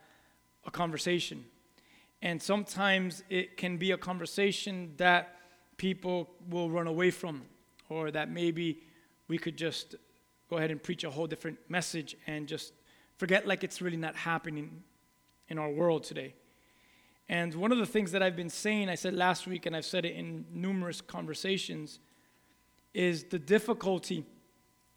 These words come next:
of preaching in these last few weeks, since really, since this whole covid stuff began, where you've had to find and be in the presence of the Lord and in the Word of God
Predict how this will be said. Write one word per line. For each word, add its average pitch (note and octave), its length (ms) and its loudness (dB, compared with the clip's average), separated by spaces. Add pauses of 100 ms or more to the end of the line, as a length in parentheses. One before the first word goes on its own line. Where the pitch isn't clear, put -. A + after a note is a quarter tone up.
(400)
of F3 400 4 (720)
preaching G3+ 600 0
in F3 160 -6
these D#3+ 160 -4
last F3 260 4
few F3 140 -4
weeks, F#3+ 600 -2
since E3+ 360 -6
really, G3 260 2
since E3+ 260 -10
this E3 140 -8
whole E3+ 140 -2
covid F3 380 -2 (500)
stuff - 340 -6
began, E3 400 2 (720)
where F3+ 120 2
you've E3+ 200 -2
had F#3+ 360 0
to G#3 140 -2
find F3+ 540 0 (800)
and D#3 300 -4
be G3 220 2
in F3+ 100 0
the F3 80 -2
presence G3+ 500 0
of F#3 80 -6
the E3+ 80 -4
Lord E3 280 0
and E3 120 -4
in F#3+ 80 -2
the F#3 80 -2
Word E3+ 180 -2
of C#3+ 120 -6
God D#3 300 2